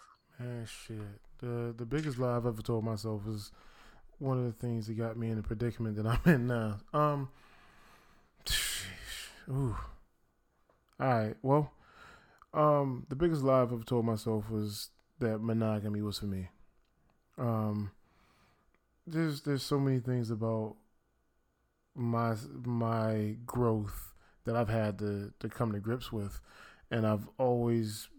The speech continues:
been pretty much an out of the box thinker. My parents, you know, they, they kinda raised me to question everything,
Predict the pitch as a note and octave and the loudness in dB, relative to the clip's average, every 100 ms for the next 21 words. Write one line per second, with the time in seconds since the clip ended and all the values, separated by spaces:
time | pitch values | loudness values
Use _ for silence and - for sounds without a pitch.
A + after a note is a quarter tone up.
0 | - - A#2 G#2+ G2+ B2+ A#2+ G#2+ - - | -8 0 4 4 4 4 4 4 0 0
1 | A2 G2+ G2+ G#2+ G2+ A#2 A2 G#2+ G#2 G2+ | 0 0 2 0 0 -2 -2 0 -2 -2
2 | A#2+ A#2 A2 G#2 - - - - _ _ | 0 2 0 -2 -12 -16 -20 -20 _ _
3 | _ _ D3 A2+ G2+ - - A#2+ A2+ A2+ | _ _ 0 0 -2 -6 0 2 0 -2
4 | C3 B2+ F#3+ D#3+ B2 - A#2 B2 B2+ A2+ | -4 0 2 2 0 -4 2 6 6 4
5 | A#2+ A#2 G#2+ - A#2+ - - G#2+ G#2 G2 | 2 2 0 0 0 0 -2 0 0 -2
6 | - - | -8 -12